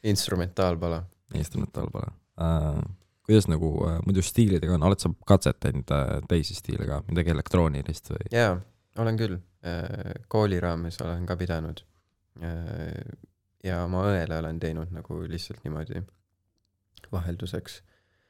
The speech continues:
Speaker 1: Tema mingisugustele luuletustele olen teinud nagu mingisuguseid põhjasid, mis on nagu huvitav olnud.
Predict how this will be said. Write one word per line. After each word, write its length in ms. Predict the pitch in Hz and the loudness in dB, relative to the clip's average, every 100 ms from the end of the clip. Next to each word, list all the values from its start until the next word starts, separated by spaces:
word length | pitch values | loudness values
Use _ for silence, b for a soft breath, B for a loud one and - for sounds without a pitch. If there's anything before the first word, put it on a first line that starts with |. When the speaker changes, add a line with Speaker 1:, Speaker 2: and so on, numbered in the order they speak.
| _ _ | _ _
Speaker 1:
Tema 200 | 90 82 | 2 2
mingisugustele 720 | 85 82 90 - 92 - 90 | -2 -6 -8 -10 -10 -6 -4
luuletustele 640 | 90 87 85 85 - 80 87 | -2 -2 -4 -6 -6 -6 -6
olen 200 | 87 87 | -6 -6
teinud 240 | 87 87 104 | -4 -4 -6
nagu 200 | 90 87 | -6 -6
mingisuguseid 600 | 85 85 87 87 90 92 | -6 -8 -8 -8 -8 -10
põhjasid, 540 | 95 - - 92 - _ _ _ _ _ _ _ _ _ | -10 -10 -10 -8 -12 _ _ _ _ _ _ _ _ _
mis 140 | 107 110 | -4 0
on 80 | |
nagu 200 | 95 90 98 | 0 2 0
huvitav 400 | 90 85 85 85 | 0 -2 -4 -2
olnud. 240 | 82 | -4